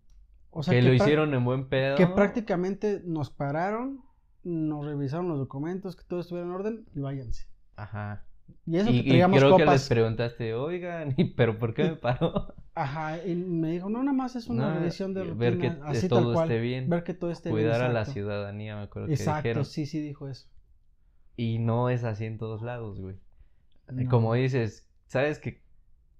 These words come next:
Speaker 2: que si
Speaker 1: Y
Speaker 2: vas
Speaker 1: es
Speaker 2: bien y te paran, es por chingar, güey.
Speaker 1: Sí, güey, a ver, eh, eh, tomando ese ejemplo, Vic, de cuando nos paró aquí.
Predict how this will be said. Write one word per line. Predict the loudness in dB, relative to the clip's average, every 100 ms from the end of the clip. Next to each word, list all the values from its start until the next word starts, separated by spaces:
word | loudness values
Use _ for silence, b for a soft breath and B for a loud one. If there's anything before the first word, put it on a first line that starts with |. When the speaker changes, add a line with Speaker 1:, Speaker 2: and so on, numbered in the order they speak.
| -20 0
Speaker 2:
que | 2
si | 4 2 4
Speaker 1:
Y |
Speaker 2:
vas | 8 6 6
Speaker 1:
es |
Speaker 2:
bien | 2 2 0
y | -2
te | 0 -2
paran, | 0 -2 -2 -6 -12 -20 -20 _ _
es | -8 -6
por | -6 -8
chingar, | -6 -10 -8 -12
güey. | -14
Speaker 1:
Sí, | -6 -2 0 -2
güey, | 0 -2 0
a | 0
ver, | 0 -4 _ -20 -20 -20 -4
eh, | 0 2 2 0
eh, |
tomando | 0 2 4 2
ese | 2 0
ejemplo, | -2 -6 -4 -4
Vic, | -2
de | -2 -2
cuando | -4 -2
nos | -4
paró | -4 -4 -6
aquí. | -6 -8 -8